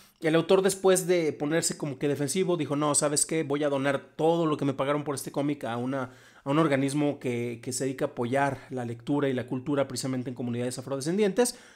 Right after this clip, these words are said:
Como si les pagaran mucho por escribir cómics, ¿no? De repente por eso hay cada tipo de escritor que, que tienen por allá. Pero la cuestión es que, pues, ¿y el editor qué? Ahí debería de caer más culpas, porque precisamente todo esto pasó por distintas aprobaciones. Y eso, pues, hasta donde vemos, no fue lo que ocurrió. Pero bueno,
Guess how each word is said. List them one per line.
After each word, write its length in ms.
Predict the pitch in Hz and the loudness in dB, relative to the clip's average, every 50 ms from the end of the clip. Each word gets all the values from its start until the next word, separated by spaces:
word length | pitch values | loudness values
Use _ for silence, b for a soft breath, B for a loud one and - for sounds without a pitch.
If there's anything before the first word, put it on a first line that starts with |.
| B B B B _ _ _ _ _ _ _ _ - | B B B B _ _ _ _ _ _ _ _ -2
Como 160 | 156 175 170 165 | 0 2 2 2
si 100 | 147 170 | 2 0
les 120 | 165 160 | 0 2
pagaran 320 | - 175 170 190 190 190 | 2 4 4 6 6 6
mucho 280 | 180 185 180 180 180 165 | 6 4 4 2 2 0
por 120 | - 151 | 0 0
escribir 360 | 139 - - 151 143 147 143 - | -2 -2 -2 -2 -2 -2 0 0
cómics, 340 | - 135 120 113 110 120 | 0 0 0 0 -2 -2
¿no? 180 | 139 143 143 139 | -2 0 2 2
De 80 | 135 120 | 2 0
repente 280 | 117 120 139 139 139 | 0 0 -2 -2 -2
por 140 | 131 127 127 | -2 -4 -4
eso 140 | 120 123 135 | 0 0 0
hay 140 | 127 127 - | 0 2 2
cada 260 | 139 143 156 123 - | 2 4 4 2 0
tipo 180 | 156 131 151 | -2 -2 -2
de 60 | 139 127 | -2 -2
escritor 360 | - - 131 - 139 131 - | -2 -6 -4 -4 -4 -4 -4
que, 240 | - 139 131 123 - | -4 -4 -4 -4 -6
que 120 | - 120 | -8 -8
tienen 260 | - 127 127 131 135 | -6 -4 -4 -4 -4
por 140 | 139 156 156 | -4 -4 -4
allá. 200 | 151 143 151 165 B B B B B _ | -4 -4 -6 -8 B B B B B _
Pero 140 | - 208 220 | 0 2 2
la 100 | 240 226 | 2 2
cuestión 260 | - 240 - 294 285 294 | 0 0 0 0 0 0
es 100 | 277 - | 0 0
que, 120 | - 277 | -2 -6
pues, 300 | - - - - - 185 | -6 -6 -6 -6 -6 -4
¿y 140 | 190 190 208 | -2 0 2
el 100 | 214 220 | 2 4
editor 380 | 220 214 220 220 - 269 262 262 | 2 2 0 0 0 0 0 2
qué? 300 | - 277 294 302 277 214 | 2 2 2 2 2 0
Ahí 160 | 220 220 233 | -2 0 0
debería 260 | 254 233 220 220 226 | 0 2 2 2 2
de 100 | 226 226 | 2 0
caer 180 | 226 214 220 214 | -2 -2 0 0
más 260 | 202 208 214 208 - | 2 2 0 0 0
culpas, 420 | - 254 254 262 254 - 196 - | 0 0 2 2 2 0 -2 -2
porque 220 | - 185 175 - 175 | -2 -4 -4 -4 -2
precisamente 540 | - 196 190 196 208 202 190 185 190 196 | -2 0 0 2 2 2 2 0 0 -4
todo 260 | 190 - - 190 190 190 | -2 2 4 6 6 6
esto 180 | 190 190 190 | 6 2 -2
pasó 240 | - 156 135 147 135 | -4 -4 -4 -4 -4
por 140 | - 165 143 | -4 -4 -4
distintas 360 | 135 123 - 143 135 147 131 | -4 -4 -4 -6 -6 -6 -6
aprobaciones. 760 | 139 139 - 151 160 165 156 - 247 254 233 226 220 - B B B B B B | -8 -6 -4 -4 -4 -2 0 2 2 2 2 0 -4 -6 B B B B B B
Y 140 | - 151 160 | -4 0 0
eso, 180 | 170 160 175 170 | 2 2 0 -2
pues, 160 | 160 135 120 | -2 -4 -4
hasta 200 | 127 - - 123 | -4 -4 -4 -2
donde 180 | 123 120 123 135 | 0 2 2 2
vemos, 320 | 156 170 180 185 175 - | 4 4 4 2 2 0
no 180 | 123 123 123 107 | 0 -2 0 2
fue 120 | 127 120 | 2 2
lo 120 | 117 117 | 0 0
que 80 | - 113 | -2 -6
ocurrió. 320 | 95 - 107 104 104 95 | -8 -8 -8 -8 -8 -6
Pero 140 | - 147 165 | 0 2 4
bueno, 220 | 196 185 143 113 | 4 4 4 2